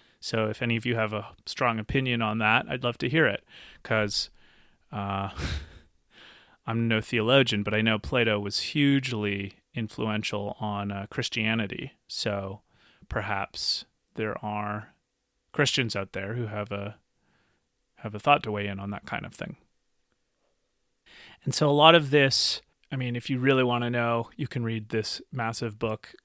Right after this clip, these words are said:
to get the full flavor of the ins and outs of the philosophical argument, but Popper connects that concept of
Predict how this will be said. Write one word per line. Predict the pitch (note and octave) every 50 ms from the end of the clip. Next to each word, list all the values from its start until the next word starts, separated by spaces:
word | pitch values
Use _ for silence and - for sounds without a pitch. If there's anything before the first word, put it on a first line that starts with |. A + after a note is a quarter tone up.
| -
to | - - B2+
get | A#2 A#2 -
the | - A#2
full | - - B2 A2
flavor | - - C3+ B2 A#2 A#2 A#2+ A2+ A2
of | G#2+ G#2+ A2 A#2
the | B2 A#2 A2+
ins | A2 A2+ A2 A#2+
and | A2 A2
outs | G#2+ A2+ - -
of | G#2+
the | A2
philosophical | - - A#2+ A2+ G#2+ - - C3+ A#2+ - - - A2+
argument, | G#2+ A2+ A2+ A2 G#2 A2 A2+ A2+
but | A#2+ - -
Popper | - D#3 D3+ D3 - - C3 B2 A#2+ A#2 - - - - - - _ _ _ _ _ _ _ _ _ _ _ _ _ _ _ _ _ _ _ _ _ _ _ _ _ _ _ _
connects | - - C#3+ C3 A#2+ A2+ A2+ - - - - - - _
that | C#3 B2+ C3 A#2+ B2 - -
concept | - - C#3 C3 C3+ - - C3+ C3 - - -
of | B2+ A2+ A2 G#2 G#2 -